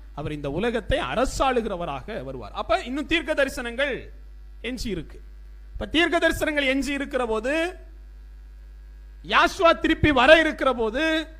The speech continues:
எலியாவும் வந்தாக வேண்டிய தேவை இருக்கு.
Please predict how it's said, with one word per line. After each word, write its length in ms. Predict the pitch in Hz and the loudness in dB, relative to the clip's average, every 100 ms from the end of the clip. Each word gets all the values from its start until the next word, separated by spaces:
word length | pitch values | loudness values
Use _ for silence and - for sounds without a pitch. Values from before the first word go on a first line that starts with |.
| - - - - - - | -18 -18 -18 -18 -18 -14
எலியாவும் 520 | 135 214 269 285 285 262 | -4 -2 2 2 2 -4
வந்தாக 240 | 226 220 | -4 -4
வேண்டிய 320 | 214 202 190 | -4 -4 -6
தேவை 260 | 180 175 151 | -4 -6 -6
இருக்கு. 400 | 123 - 117 98 | -10 -12 -14 -14